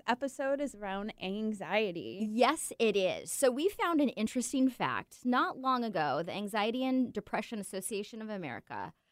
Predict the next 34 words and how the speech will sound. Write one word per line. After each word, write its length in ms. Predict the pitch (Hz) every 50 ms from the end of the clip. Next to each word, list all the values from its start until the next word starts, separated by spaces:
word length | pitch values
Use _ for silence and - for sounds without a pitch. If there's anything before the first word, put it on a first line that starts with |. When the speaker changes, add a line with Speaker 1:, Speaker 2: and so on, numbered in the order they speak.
| _ _ _
Speaker 2:
published 400 | - 262 - 214 233 226 - - -
a 60 | 220
pretty 520 | - - - - 294 285 320 320 330 320 -
sobering 640 | - - - 254 226 208 226 226 220 214 208 190
warning 380 | 185 185 175 160 151 147 143 160
that 120 | 170 165
included 400 | 175 170 - - 220 208 208 196
some 160 | - 208 196 190
really 200 | 196 208 208 208
straightforward 760 | - - - - - 208 226 - - 247 220 240 233 202
words 400 | 180 180 160 160 151 139 143 - -
about 260 | 196 185 180 170 -
what 100 | 160 -
we're 100 | - 175
gonna 140 | 175 185 165
be 80 | 160 160
talking 320 | - 180 - - - 147
about 200 | 139 113 - -
today. 240 | - - - - - - _ _ _ _ _ _ _ _ _ _ _ _ _
And 140 | - 220 220 240
they 120 | 269 302
said, 480 | - - - - - - - - 202 - _ _ _ _ _ _ - 208
"During 320 | 247 294 330 339 359 381
this 200 | 392 381 - -
time 280 | - - 269 240 240 214
of 160 | 190 180 185
national 540 | 180 170 147 127 190 - - 247 233 247 240
crisis, 680 | - - 147 120 - - _ - - - - - _ _ _ _ _ -
we 60 | 220
must 280 | 208 202 202 202 - 233
manage 460 | 220 208 208 202 196 185 - - - _
two 280 | - - - 269 285
things 520 | 269 - - 202 202 208 208 208 202 - - _
simultaneously. 1000 | - - 196 180 180 170 160 - 180 147 - 76 80 - - - - - - -